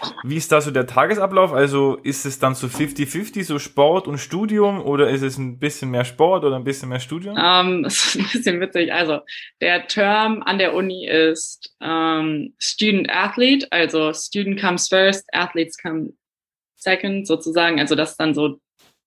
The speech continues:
Speaker 2: also man muss gut in der Uni sein, um Athlet zu sein, aber,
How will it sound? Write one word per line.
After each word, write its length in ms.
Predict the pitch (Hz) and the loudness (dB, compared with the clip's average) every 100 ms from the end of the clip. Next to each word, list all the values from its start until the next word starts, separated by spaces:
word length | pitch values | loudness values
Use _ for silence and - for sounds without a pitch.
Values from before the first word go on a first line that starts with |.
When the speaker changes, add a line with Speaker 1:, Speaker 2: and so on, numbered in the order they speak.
| _ | _
Speaker 2:
also 200 | - 143 | -12 -6
man 140 | 160 165 | -2 -2
muss 180 | 175 - | -2 -6
gut 120 | 220 | -4
in 80 | 196 | -2
der 120 | - | 4
Uni 200 | 269 269 | 4 6
sein, 360 | 247 240 240 | 4 2 0
um 140 | - 175 | -2 -2
Athlet 320 | 160 180 190 | -2 -4 -6
zu 80 | 180 | -4
sein, 260 | 180 175 | -2 0
aber, 380 | 156 151 156 160 | -2 -2 -2 -2